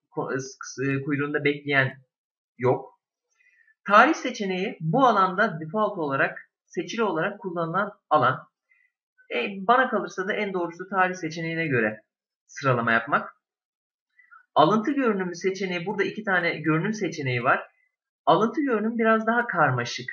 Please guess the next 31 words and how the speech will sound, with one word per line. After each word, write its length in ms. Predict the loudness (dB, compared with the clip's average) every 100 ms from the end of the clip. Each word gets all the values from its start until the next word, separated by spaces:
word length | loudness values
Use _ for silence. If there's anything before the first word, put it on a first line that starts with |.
| -6
Yani 420 | 0 0 0 -4 -4
ne 160 | -4 -2
de 40 |
olsa 240 | -2 -4 -4
yazının 360 | -2 -2 0
alt 200 | 0 0
kısımları 520 | -4 -10 -4 0 -2 -4 _ _
görünüyor. 560 | -2 0 2 0 0 0 -2 _ _ _ _ _ _ _ _ _ -16
İçerikleri 560 | -6 -2 -2 0 -2 0
görünüyor, 400 | 0 -2 -4 0
pardon. 480 | 0 0 -6 -10 _ _ _ -10
Diğer 300 | -4 0 0
kısımlar 460 | -4 -8 0 0 0
liste 220 | -6 -6
görünümü 440 | -2 -2 -2 0 2
daha 180 | 2
sade. 540 | 2 4 2 2 -4 -2
Ben 180 | -4 -4
bunu 80 | -2
tavsiye 420 | 0 -2 -4 -4
ediyorum. 420 | -2 -2 -4 -8 _ _ -20 _ _ _ -8
Burada 380 | 0 0 2 2
bakın 420 | 0 0 -6 -10
her 400 | -6 0 0 0
bir 460 | -4 -6 -10 -18 _ _ _ _ -4
başlığın 680 | -2 0 -2 -2 -4 -6 _ -8
üzerine 380 | -6 0 0 0
geldiğinizde 840 | 0 0 0 -2 -4 0 -2 -2 -8 _ _ _
bir 140 | 2 4
alan 200 | 4 2
çıkıyor. 320 | -4 -10